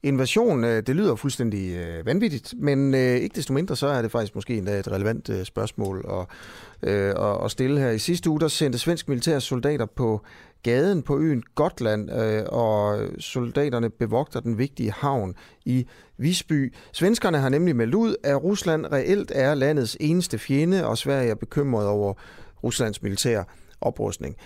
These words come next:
Og det er jo klart, det er nu, vi skal indtage Skåne, Halland og Blekinge og tage tilbage igen. Aldrig mere seksten hundrede otteoghalvtreds.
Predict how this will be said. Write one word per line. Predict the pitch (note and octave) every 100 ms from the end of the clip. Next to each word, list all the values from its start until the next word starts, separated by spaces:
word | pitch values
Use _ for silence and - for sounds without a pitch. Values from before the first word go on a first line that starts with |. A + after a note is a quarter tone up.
| - - -
Og | D#3
det |
er |
jo | D#3+
klart, | F3+ D3+ -
det | C3+ C#3
er |
nu, | D3 F3
vi | E3
skal | B2+ C3
indtage | C#3 - A#2+
Skåne, | - A#2+ B2+
Halland | A#2 G#2+ G2+
og | F#2+
Blekinge | G2 G2 F#2 -
og | -
tage | G#2
tilbage | - F#2+ E2
igen. | C#2+ - - _ _ _ _ _ -
Aldrig | D3+ F#3+ - B2+
mere | G#2+ A2 A#2+ - _
seksten | - G#2+ A2+ A#2
hundrede | G#2 G#2+ G2+ - - - -
otteoghalvtreds. | A#2 A2+ G2 G#2 G2+ -